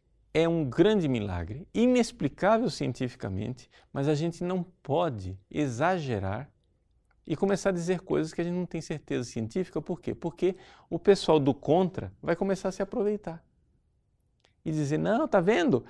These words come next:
Olha só as conjecturas mirabolantes que eles fazem a respeito do sudário."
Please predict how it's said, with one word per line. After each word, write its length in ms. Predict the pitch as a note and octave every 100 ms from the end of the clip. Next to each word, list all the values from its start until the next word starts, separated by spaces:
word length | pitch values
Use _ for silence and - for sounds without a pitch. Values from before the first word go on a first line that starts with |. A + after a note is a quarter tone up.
| - _
Olha 200 | - A#3+
só 260 | A3+ A3+ G#3+
as 180 | - -
conjecturas 800 | A3 F#3+ G3+ - - G#3 G#3 E3
mirabolantes 1600 | F#3 G3+ G#3+ A3 G3+ G3+ F3+ G3 F#3+ F3 G#3 G3+ F#3 - C3+ -
que 80 | C#3+
eles 220 | C3+ -
fazem 360 | C#3 C#3 B2+
a 20 | A#2+
respeito 480 | A#2 A#2 A#2 A2
do 40 | A2
sudário." 460 | - G#2+ F#2 D#2+